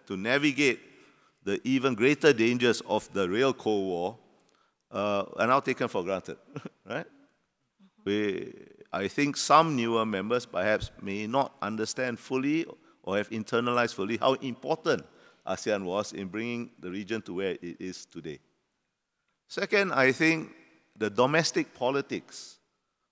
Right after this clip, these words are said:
of, um, all the asean members has changed. Uh, let me say, uh, a very politically incorrect thing. Part of the reason that asean was able to take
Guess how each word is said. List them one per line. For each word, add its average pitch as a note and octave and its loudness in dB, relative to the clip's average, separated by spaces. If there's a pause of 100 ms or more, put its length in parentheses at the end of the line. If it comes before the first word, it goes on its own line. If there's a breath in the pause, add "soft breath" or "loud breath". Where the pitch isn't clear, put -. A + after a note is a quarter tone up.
of, F#2 -2
um, D#2+ -6 (720)
all E3 6
the G3+ 4
asean G2 2
members F2 -10 (320)
has B2+ -8
changed. - 0 (1400)
Uh, F#2 -6 (460)
let A#2+ -4
me C#3 2
say, A#2+ 4
uh, E2 -6
a F#2 -6
very A#2+ 2
politically A2 -2
incorrect F2 -6
thing. C#2+ -10 (1160)
Part G#3 12
of B2+ 8
the A#2 8
reason A2+ 2 (840)
that F#2 -2
asean C3+ 4
was F#2+ -2
able A#2+ 2
to G2+ -6
take G#2 -2